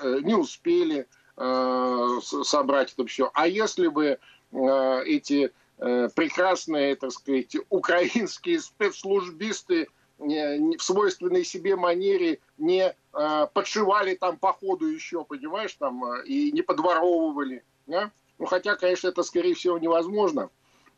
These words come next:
И, и для меня вот тоже загадка. Я больше, с большим уважением, что ли, с большим каким-то, э, пиететом относился к белорусской спецслужбе. То есть я считал, ну,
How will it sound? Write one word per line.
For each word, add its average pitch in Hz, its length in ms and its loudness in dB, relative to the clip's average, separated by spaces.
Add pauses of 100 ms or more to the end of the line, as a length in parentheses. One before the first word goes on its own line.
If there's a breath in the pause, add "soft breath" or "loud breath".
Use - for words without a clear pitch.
(140)
И, 139 580 2
и 135 40 -2
для 156 160 0
меня 190 220 2
вот 180 160 0
тоже 165 240 0
загадка. 147 520 0
Я 165 280 2 (200)
больше, 175 500 0 (180)
с 110 100 -12
большим 165 480 -2
уважением, 175 640 -2
что 170 240 0
ли, 139 140 2
с 120 40 -6
большим 170 460 -2
каким-то, - 600 -2 (840)
э, 139 320 2 (640 loud breath)
пиететом 185 680 0
относился 156 1040 0
к 143 460 4
белорусской 151 840 0
спецслужбе. 123 760 0
То 127 160 0
есть 127 220 0
я 156 220 2 (140)
считал, 190 600 0
ну, 156 240 -6